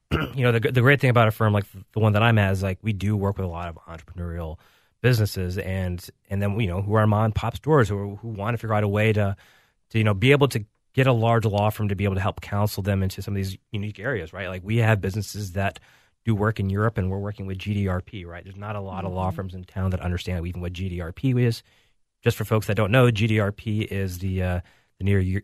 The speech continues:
Speaker 1: E U regulations for data. So it's nice to be able to work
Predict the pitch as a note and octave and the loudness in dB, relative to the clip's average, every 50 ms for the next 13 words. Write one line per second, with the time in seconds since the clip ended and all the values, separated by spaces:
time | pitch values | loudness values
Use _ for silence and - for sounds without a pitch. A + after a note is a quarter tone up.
0 | _ - G#2 G2+ F#2+ - - B2 B2 A#2+ A#2 A#2+ A2 G#2 G2 F#2+ F#2 F#2 F#2+ F#2+ | _ -10 -14 -14 -8 -2 0 2 4 4 4 4 4 4 2 0 0 0 0 0
1 | F2 F#2 F2+ - - F2 E2+ F2 F2 E2 D2 - - - F2+ F2 F#2+ - A2+ B2 | -2 -2 -6 -6 -8 -8 -6 -6 -6 -6 -8 -10 -10 -8 -8 -8 -6 -4 -4 -2
2 | C3 - - A#2 G2+ G2+ G2+ G2 G2+ A#2 A#2 A2+ - | -2 -4 -4 -8 -8 -8 -6 -2 0 0 0 0 -2